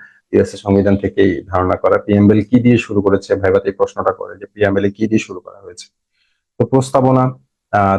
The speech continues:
থেকে কি কি প্রশ্ন আসে? প্রস্তাবনা কেন একটা সংবিধানের জন্য গুরুত্বপূর্ণ? প্রস্তাবনা হচ্ছে একটা সংবিধানের দর্পণ, একটা সংবিধানের মিরর। প্রস্তাবনাতে বলা আছে এই সংবিধান কখন, কেন, কিভাবে প্রণয়ন করা হয়েছে,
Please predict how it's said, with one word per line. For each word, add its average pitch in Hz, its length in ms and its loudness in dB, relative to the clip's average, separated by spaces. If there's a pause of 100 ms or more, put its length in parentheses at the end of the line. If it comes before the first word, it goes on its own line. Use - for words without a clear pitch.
থেকে 123 240 0
কি 139 180 2
কি 143 140 0
প্রশ্ন 110 320 -2
আসে? 101 200 -2
প্রস্তাবনা 120 500 0
কেন 110 400 2
একটা 101 360 0 (160)
সংবিধানের 98 600 0
জন্য 98 160 0
গুরুত্বপূর্ণ? 107 520 -4 (880)
প্রস্তাবনা 131 460 2
হচ্ছে 131 200 0
একটা 123 160 -2
সংবিধানের 113 600 2
দর্পণ, 101 440 0
একটা 98 220 -14
সংবিধানের 98 500 2
মিরর। 98 400 6 (160)
প্রস্তাবনাতে 120 520 0
বলা 101 280 2
আছে 101 200 -2
এই 117 160 4
সংবিধান 107 680 0 (540)
কখন, 143 520 2
কেন, 117 360 0
কিভাবে 98 680 0 (840)
প্রণয়ন 113 320 2
করা 92 180 0
হয়েছে, 87 360 -4